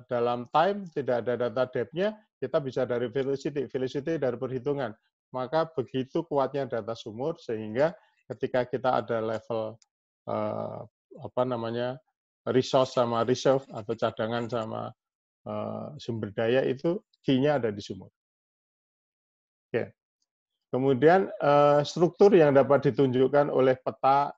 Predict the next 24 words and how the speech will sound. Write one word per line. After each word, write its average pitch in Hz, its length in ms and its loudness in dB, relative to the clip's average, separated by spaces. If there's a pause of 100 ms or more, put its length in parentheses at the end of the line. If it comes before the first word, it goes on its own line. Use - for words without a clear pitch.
ketinggian, 127 640 -2
kedalaman, 123 720 -4 (160)
biasanya 120 560 -4
dengan 120 320 -8
penampang 113 400 -8
geologi 117 320 -8
juga 120 240 -4
dikombinasi. 107 720 -10 (400)
Jadi 123 240 -6
artinya, 117 480 -6 (640)
eh, 120 80 -4
ketika 135 400 -2
kita 135 240 0
bicara 120 400 -2
struktur 120 400 -6
map, 147 400 -2
maka 123 320 -4
mau 135 240 -4
tidak 117 240 -4
mau 113 160 -8
kita 131 240 -6
bicara 117 560 -10 (240)
penampang 117 640 -10 (320)
geologi. 101 400 -14